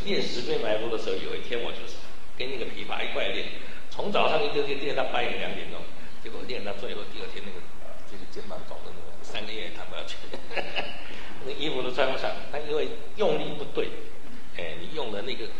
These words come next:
那个，那个使劲那样，不知道什么地方放松。现在我弹，弹十面埋伏很轻松，你要，要让我一连弹几，几遍都，都，都，都，都。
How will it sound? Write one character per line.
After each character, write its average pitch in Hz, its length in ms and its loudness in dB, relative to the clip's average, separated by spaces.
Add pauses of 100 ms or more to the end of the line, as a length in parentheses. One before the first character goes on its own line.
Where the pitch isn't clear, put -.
(100)
那 123 60 0
个， 117 200 0
那 127 60 -2
个 98 160 -2
使 - 240 0
劲 120 240 0
那 90 80 0
样， 80 80 0 (480)
不 160 80 0
知 165 120 0
道 143 120 2
什 - 80 0
么 98 140 0
地 123 80 0
方 117 100 0
放 110 140 0
松。 104 180 0
现 226 240 0
在 180 80 2
我 107 140 2
弹， - 180 0 (480)
弹 - 260 0
十 - 140 0
面 135 200 0
埋 110 60 0
伏 107 100 2
很 110 200 0
轻 117 220 0
松， 107 180 0 (220)
你 107 60 0
要， 104 80 0
要 113 140 0
让 117 160 0
我 87 140 0 (380)
一 107 40 0
连 101 160 0
弹 101 200 0
几， 101 160 0
几 - 180 0
遍 95 180 0
都， 90 100 0 (200)
都， 87 160 0 (380)
都， 90 100 0 (160)
都， 90 160 0
都。 87 100 0